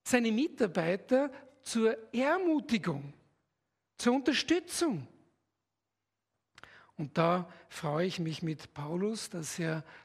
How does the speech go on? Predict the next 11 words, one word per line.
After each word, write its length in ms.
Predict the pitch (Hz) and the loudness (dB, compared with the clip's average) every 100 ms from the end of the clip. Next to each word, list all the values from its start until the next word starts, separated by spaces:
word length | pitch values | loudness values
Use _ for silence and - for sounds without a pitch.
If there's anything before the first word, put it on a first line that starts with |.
| _ | _
treue, 640 | - - 147 226 240 240 240 - _ _ _ _ _ | -14 -12 -8 -4 -4 -4 -6 -12 _ _ _ _ _
hingegebene 920 | - 196 254 247 202 202 196 196 190 185 - _ - | -4 0 0 -2 -2 -2 0 -2 -2 -4 -10 _ -8
Mitarbeiter 1000 | 147 185 294 269 - 208 208 - 208 202 - | -2 -2 0 -2 -2 -2 -2 0 0 -2 -8
hat, 640 | - - 254 311 - - - _ _ _ _ _ _ _ _ _ _ _ _ _ _ _ | -8 2 2 2 -6 -8 -10 _ _ _ _ _ _ _ _ _ _ _ _ _ _ _
Freunde 720 | - - 175 190 254 285 277 220 | -14 -8 -2 0 0 0 -2 -2
hat, 460 | 269 - - - 294 | -4 -6 -16 -12 -8
einen 420 | 165 156 160 180 | -6 -4 -6 -6
geistlichen 520 | - 196 - 208 170 | -6 -6 -4 -4 -4
Sohn 460 | - 185 180 247 220 | -4 -6 -4 -4 -4
hat 200 | 214 - | -8 -8
sozusagen, 640 | 202 202 175 170 175 175 | -10 -8 -6 -6 -4 -6